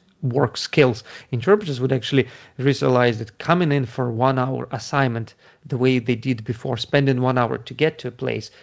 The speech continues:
doing one hour of work, coming back, that's three hours of work while they were getting paid for one hour. Now they can just connect, jump off a call, and that's it. There is no travel, they can do it.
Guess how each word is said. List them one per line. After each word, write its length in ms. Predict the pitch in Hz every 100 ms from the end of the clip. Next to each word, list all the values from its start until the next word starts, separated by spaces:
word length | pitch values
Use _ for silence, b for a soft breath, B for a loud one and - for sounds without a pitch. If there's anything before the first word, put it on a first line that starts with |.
| b 113
doing 340 | 135 165 139
one 160 | 139 143
hour 240 | 139 127
of 140 | 120
work, 240 | 127 123 123
coming 280 | - 131 123
back, 200 | 120 117
that's 180 | -
three 260 | - - 170
hours 360 | 135 127 107 127
of 160 | 107
work 260 | 139 117 -
while 140 | 127
they 100 | 123
were 140 | 117 107
getting 340 | 131 123 110
paid 260 | 135 131 -
for 120 | 117
one 180 | 151 196
hour. 140 | - B B -
Now 240 | 147 147
they 180 | 127 127
can 220 | - 120
just 240 | 117 -
connect, 400 | - 131 202 - - B B B
jump 260 | 147 147 135
off 160 | 113
a 40 | 123
call, 420 | - 160 147 - -
and 140 | 123
that's 200 | 131 127
it. 120 | 131 -
There 100 | 123
is 100 | 113
no 140 | 185
travel, 400 | 185 160 170 170
they 120 | 139
can 140 | - 139
do 80 |
it. 80 | 135